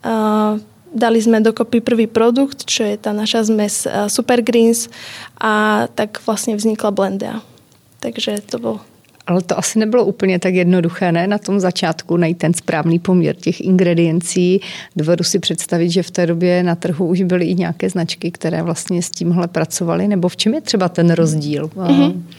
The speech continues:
Speaker 1: Áno, tak to bolo asi pre nás, eh,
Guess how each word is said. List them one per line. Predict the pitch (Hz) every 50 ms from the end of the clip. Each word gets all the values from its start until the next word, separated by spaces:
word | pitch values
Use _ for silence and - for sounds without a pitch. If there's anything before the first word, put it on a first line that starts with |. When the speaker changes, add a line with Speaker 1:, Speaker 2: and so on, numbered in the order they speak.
| - - - - - - - -
Speaker 1:
Áno, | - - 294 277 262
tak | 269 285 269 277
to | - - 320 302
bolo | 302 311 311 311 302
asi | - 269 - - 330 311
pre | - - - - 262 262
nás, | 285 294 285 285 - - - - - _ _ _ _ -
eh, | - 240 233 226 226 226 226 226 220 220 220